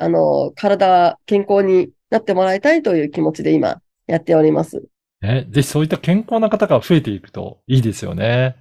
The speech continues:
Speaker 1: あ、そうですね。あの、絶対に悩んでる方はいらっしゃると思うので、
Speaker 2: うん。うん。
Speaker 1: あの、少しでも健康のお手伝いができればと思って、今、
Speaker 2: はい。
Speaker 1: やっております。
Speaker 2: はい。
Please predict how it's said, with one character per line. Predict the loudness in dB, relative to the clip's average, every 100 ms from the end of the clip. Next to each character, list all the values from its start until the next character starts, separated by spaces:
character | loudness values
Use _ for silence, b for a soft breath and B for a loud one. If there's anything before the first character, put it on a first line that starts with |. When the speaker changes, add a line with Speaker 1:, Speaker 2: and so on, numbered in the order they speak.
| _
Speaker 1:
あ、 | -20 -20 _ _
そ | -4 2
う | 2
で | 2
す | 2
ね。 | 4 4 2
あ | 0
の、 | 4 6 6 6 4
絶 | 0 -2
対 | 0 0
に | 2
悩 | 2 4
ん | 2
で | 0
る |
方 | -2 -2 0
は | 0 -2
い | -2 -2
ら |
っ | 0
し |
ゃ | -2
る | 0
と | 0
思 | 0 0
う |
の | 0
で、 | 0 2 0 -4 _ -14
Speaker 2:
う | -6
ん。 |
う |
ん。 | -2
Speaker 1:
あ |
の、 | -2
少 | -4 -4
し | 0
で | 0
も | 2
健 | 0 0
康 | 0 2
の | 2
お |
手 | 0
伝 | -2 0 2
い |
が | 0 -4 -10 _ _ _ -8
で |
き | 0 0
れ | 2
ば | 0
と | 0
思 | -2 -4
っ |
て、 | -2 0 2 0 -2
今、 | -4 -2
Speaker 2:
は | -2
い。 |
Speaker 1:
や | -6 -16
っ | -10 -2
て |
お | 0
り | 0
ま | -2
す。 | -6 -10 -12 _ _ -6
Speaker 2:
は | 0 2 2
い。 | -2